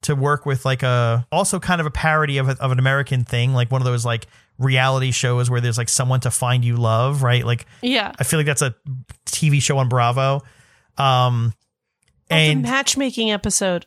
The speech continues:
Speaker 1: Yeah.
Speaker 2: Oh my God, I forgot about that one.
Speaker 1: And that's where she's like, she's like, "I like to think of myself like, you know, like the, the three little bears, right? Like there's, this one's too hot, this one's too cold, this one's just right."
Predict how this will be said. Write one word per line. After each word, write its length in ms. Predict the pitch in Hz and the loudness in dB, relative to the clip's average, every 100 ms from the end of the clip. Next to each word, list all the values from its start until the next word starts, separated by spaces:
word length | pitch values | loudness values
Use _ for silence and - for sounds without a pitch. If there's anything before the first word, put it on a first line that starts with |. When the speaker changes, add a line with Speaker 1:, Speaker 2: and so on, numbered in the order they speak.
| - | -6
Speaker 1:
Yeah. 360 | 143 220 - 226 | -2 0 0 0
Speaker 2:
Oh 200 | 226 220 | 0 -2
my 200 | 185 180 | -2 -2
God, 260 | 185 180 | -2 -2
I 40 | 190 | -4
forgot 280 | - 170 160 | -4 -4 -4
about 160 | 156 | -6
that 100 | 147 | -4
one. 60 | 139 | -2
Speaker 1:
And 80 | 165 | 0
that's 240 | 170 185 | 0 -2
where 360 | 190 185 175 170 | -2 -2 0 -2
she's 260 | - 165 151 | -2 -2 0
like, 300 | 143 131 - | 0 -2 -6
she's 180 | - 143 | -8 -6
like, 80 | 147 | -2
"I 60 | 233 | -4
like 100 | - | -4
to 80 | 180 | -6
think 180 | 202 | -4
of 40 | 190 | 0
myself 420 | 156 - 170 180 | 0 2 0 0
like, 180 | 139 156 | -2 0
you 40 | |
know, 60 | 139 | 0
like 140 | 123 | 2
the, 100 | 123 113 | 0 -4
the 160 | - 117 - | -4 -6 -6
three 140 | 170 202 | -4 -2
little 160 | 190 | 0
bears, 420 | 147 127 127 127 123 | 0 2 2 2 0
right? 160 | 117 | 0
Like 160 | 113 113 | -2 -2
there's, 240 | 110 - - - - | -2 -4 -8 -20 -4
this 120 | 160 | -2
one's 200 | 180 170 | 0 0
too 160 | - 165 | 0 0
hot, 220 | 151 151 | 2 2
this 120 | 143 | 0
one's 120 | 151 - | -2 -2
too 120 | 135 | -2
cold, 240 | 147 135 | -2 -2
this 140 | 131 135 | 0 0
one's 160 | 123 | 0
just 200 | 120 - | 0 -2
right." 240 | 127 110 | -2 -2